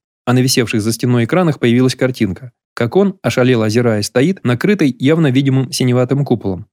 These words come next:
у подножья пьедестала, на котором установлена одна из американских А П Л. Стоит на лунной поверхности. Изображение отодвинулось,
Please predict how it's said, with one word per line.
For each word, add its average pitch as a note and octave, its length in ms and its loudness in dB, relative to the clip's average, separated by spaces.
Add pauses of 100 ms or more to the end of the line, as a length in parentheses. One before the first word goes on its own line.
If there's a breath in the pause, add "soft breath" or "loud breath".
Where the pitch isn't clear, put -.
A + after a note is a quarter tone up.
(120)
у D#3 80 0
подножья E3 440 2
пьедестала, D3 540 0
на G#2+ 100 0
котором B2 360 0
установлена B2 600 2
одна C3 240 2
из A#2 100 2
американских A2+ 640 0
А A2+ 60 0
П A2+ 180 0
Л. F2 220 -4 (240)
Стоит A3 340 0
на D3 120 2
лунной D#3+ 260 2
поверхности. A#2 680 -2 (1000)
Изображение D#3+ 580 2
отодвинулось, A2+ 640 0